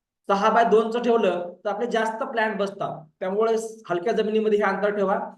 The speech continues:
मध्यम जमीन आहे, सात बाय दोन फुटाचं अंतर ठेवायचंय. आणि काळी जमीन आहे, काळी कसदार जमीन आहे, त्यामध्ये दहा बाय दीड फूट, दहा बाय दोन फूट या पद्धतीनं आपल्याला अंतर ठेवायचं.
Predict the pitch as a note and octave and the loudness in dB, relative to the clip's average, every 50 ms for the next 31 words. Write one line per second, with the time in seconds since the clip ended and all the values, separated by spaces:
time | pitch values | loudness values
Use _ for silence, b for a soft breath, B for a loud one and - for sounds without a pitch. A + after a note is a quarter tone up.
0 | _ _ - E3+ F3+ G3+ G#3+ F#3+ - B3 B3+ C4 B3 A3 B3 A#3+ B3 B3 B3 A#3+ | _ _ -14 -4 -2 0 0 0 0 0 0 0 0 0 0 0 0 0 2 2
1 | A#3 A#3 A#3+ B3+ - - - - - - _ _ _ _ _ _ - - - G#3+ | 2 2 2 0 -2 -4 -8 -12 -16 -20 _ _ _ _ _ _ -8 -2 0 2
2 | G3+ A3 - B3 A3+ A#3+ A#3 A#3 A#3 F#3 G3+ G#3+ A3+ A3 G#3+ G#3+ G#3+ G#3 A3+ A3 | 2 2 0 0 2 2 2 2 4 4 4 4 4 2 -2 -4 -2 0 0 0
3 | A3+ A3 G#3 G#3 G3+ G#3+ G#3+ G#3 G#3 G#3 G3+ G3 G#3 F#3+ - G3 A3 A#3+ A#3 - | 0 0 0 0 0 -2 -2 -2 0 0 0 0 0 0 -2 -4 -4 -4 -6 -10
4 | - - _ _ _ _ _ _ _ _ _ _ _ _ _ _ _ _ _ - | -14 -18 _ _ _ _ _ _ _ _ _ _ _ _ _ _ _ _ _ -2
5 | E3+ G3+ A#3+ A#3 F#3+ - - - - - - _ _ - - F3 E3 F#3 G#3 A3 | 0 0 2 2 0 0 -2 -6 -10 -12 -16 _ _ -4 0 2 4 4 4 4
6 | B3 C#4 C4 A#3+ B3 A#3+ A#3+ A#3 A3+ G3+ G#3 G#3+ G#3+ G#3 - F#3+ F3+ G3 A3 G#3+ | 2 0 0 2 2 2 2 2 2 2 2 2 2 2 0 0 2 2 2 2
7 | G#3+ - A3 A3 A3 - F3+ F#3+ B3 B3+ B3 A#3 A3+ A3 G#3 G#3+ G#3+ G3+ G3 G3 | 2 0 0 -2 -2 -2 -2 0 2 2 2 4 2 2 0 0 -2 -4 -4 -4
8 | G3 G3 G3 G3+ G3 - - G3+ G3+ G3+ G3+ G3+ G#3 G#3 F#3+ F3+ F#3 G3 G#3 A3 | -6 -8 -10 -14 -16 -8 -4 -4 -2 0 0 0 0 0 0 0 2 2 2 2
9 | G#3 G#3 G#3+ G#3+ G#3 G#3+ F3 G3 G3 G3+ G3 G3 F#3 G3 G#3 F3+ - - - - | 2 2 2 2 2 2 2 2 2 2 0 -2 -4 -4 -4 -6 -10 -14 -18 -20
10 | _ _ _ _ _ - E3+ F3 F#3+ F#3+ - F#3+ G3 G#3 G#3 F3 D#3 D#3+ F3+ F#3 | _ _ _ _ _ -8 -4 -2 -2 0 0 2 2 0 0 0 -2 -2 -2 -4
11 | F#3 - - F3 F3 F3 D#3 - - _ _ _ _ - B2+ - D#3 F3+ F#3+ A3 | -4 -4 -4 -4 -4 -4 -8 -12 -16 _ _ _ _ -20 -12 -4 -2 0 2 2
12 | A#3 A3+ G3+ - D#3 E3 F#3 F3 F#3 E3+ E3+ E3 D#3+ D#3 D#3 D#3+ F3+ G#3+ - - | 2 0 -2 -4 -4 -6 -6 -6 -6 -4 -2 -2 -2 -2 -2 0 0 0 0 -2
13 | - - - _ _ - D3+ E3 E3+ F3 E3+ E3 G#3 G#3 G#3 G3+ F3+ E3 D3 C#3 | -4 -8 -14 _ _ -10 -8 -6 -6 -8 -6 -2 -2 -2 -2 -2 -4 -2 -2 -2
14 | C#3+ C#3+ - | -4 -6 -10